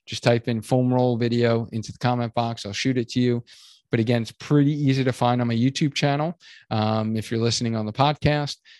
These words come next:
Uh, so check that one out on how to foam roll your piriformis muscle, because it is different. You have to cross your leg over and you have to bend the other leg to expose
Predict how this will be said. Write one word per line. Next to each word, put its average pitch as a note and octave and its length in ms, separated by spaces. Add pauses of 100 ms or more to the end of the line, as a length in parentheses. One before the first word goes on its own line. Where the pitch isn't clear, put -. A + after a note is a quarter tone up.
(140)
Uh, G#2+ 240
so A2 160
check - 320
that D3 180
one C3+ 160
out C3 380
on A#2 160
how C3 400
to C#3+ 180
foam C#3+ 300
roll C#3 160
your C3+ 140
piriformis C3 600
muscle, A#2+ 380
because A2+ 320
it A2+ 140
is C3 160
different. D#3 420 (420)
You G#2+ 140
have A#2 200
to A#2 60
cross - 340
your C#3 100
leg C3+ 200
over C#3+ 340
and A#2+ 140
you A#2 80
have A2+ 120
to G#2+ 80
bend C3 240
the B2+ 80
other C3+ 180
leg D3 280
to A#2 120
expose D3+ 720